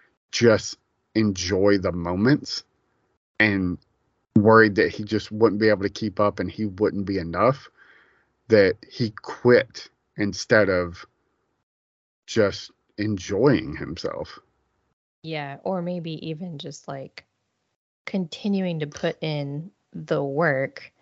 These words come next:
Speaker 1: Right.
Speaker 2: knowing that maybe if you're, you know, thinking about it from, like, football perspective, knowing he maybe wouldn't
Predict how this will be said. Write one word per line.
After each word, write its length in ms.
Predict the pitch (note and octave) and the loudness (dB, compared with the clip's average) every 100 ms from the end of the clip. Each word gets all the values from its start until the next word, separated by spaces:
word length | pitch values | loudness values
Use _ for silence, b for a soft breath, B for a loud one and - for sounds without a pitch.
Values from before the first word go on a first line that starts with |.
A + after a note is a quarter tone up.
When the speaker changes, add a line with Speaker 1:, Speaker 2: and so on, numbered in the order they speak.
| _ _ _ | _ _ _
Speaker 1:
Right. 280 | G#2 F2 F#3 | 0 2 4
Speaker 2:
knowing 380 | F3+ E3 D#3 D3 | 6 6 4 0
that 200 | C#3+ F3 | -6 -6
maybe 580 | D3+ C3+ C3+ C#3 D3 _ _ _ _ _ _ _ | -8 -8 -8 -10 -12 _ _ _ _ _ _ _
if 160 | F#3 D#3+ | -2 0
you're, 180 | C#3+ C3 | -2 -8
you 100 | G3 C3+ | -10 -10
know, 60 | |
thinking 200 | - C#3+ | -10 -10
about 160 | C3+ B2+ | -6 -8
it 60 | - | -8
from, 160 | C#3 | -10
like, 160 | C3+ - _ | -12 -16 _
football 340 | E3+ D3+ - | -4 -4 -6
perspective, 560 | - - - F2 D3 C3+ | -8 -10 -10 -10 -8 -6
knowing 200 | C#3 D3 | -6 -8
he 120 | D#3+ | -8
maybe 260 | C3+ C3+ | -8 -8
wouldn't 340 | C3+ C3+ C#3 | -8 -8 -12